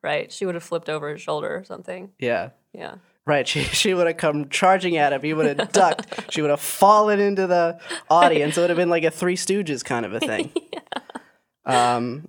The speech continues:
Speaker 2: all right. So you've changed my mind. He did fine.
Speaker 1: Thank you.
Speaker 2: Is it rock, paper, scissors or paper, rock, scissors?
Speaker 1: It is undoubtedly rock, paper, scissors.
Speaker 2: Yes.
Speaker 1: Yeah.
Speaker 2: So I'm sure Elise is getting an earful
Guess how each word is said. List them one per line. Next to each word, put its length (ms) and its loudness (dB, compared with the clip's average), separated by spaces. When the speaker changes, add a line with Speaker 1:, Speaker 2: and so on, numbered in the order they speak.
Speaker 2:
all 80 6
right. 200 4
So 440 2
you've 160 -2
changed 200 2
my 120 4
mind. 240 0
He 80 -10
did 120 -2
fine. 280 -6
Speaker 1:
Thank 220 -12
you. 120 -16
Speaker 2:
Is 160 2
it 180 2
rock, 300 4
paper, 260 2
scissors 540 0
or 120 2
paper, 400 -2
rock, 300 4
scissors? 580 -8
Speaker 1:
It 240 -2
is 260 -6
undoubtedly 920 -4
rock, 240 -6
paper, 200 -18
scissors. 440 -20
Speaker 2:
Yes. 500 0
Speaker 1:
Yeah. 200 -6
Speaker 2:
So 320 2
I'm 220 2
sure 240 0
Elise 640 0
is 160 -4
getting 320 0
an 160 -4
earful 800 0